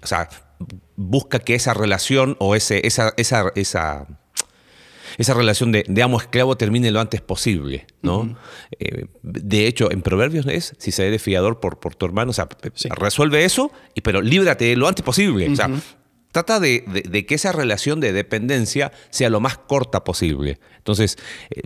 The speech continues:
Speaker 1: si bien el, el consejo es evitarlo, em, deudas buenas, entre comillas, no sé si,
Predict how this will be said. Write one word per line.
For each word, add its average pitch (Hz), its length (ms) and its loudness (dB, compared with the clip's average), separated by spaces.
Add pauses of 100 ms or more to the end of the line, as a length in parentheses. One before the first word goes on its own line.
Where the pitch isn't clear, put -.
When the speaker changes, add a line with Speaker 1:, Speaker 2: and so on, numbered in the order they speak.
Speaker 1:
si 104 160 0
bien 117 280 4
el, 98 180 0
el 101 140 2
consejo 135 420 2
es 120 100 4
evitarlo, 113 720 2 (440)
em, 78 580 -4 (1400)
deudas 113 760 2 (340)
buenas, 117 600 2
entre 98 240 0
comillas, 120 380 2
no 98 80 2
sé 120 100 0
si, 107 140 0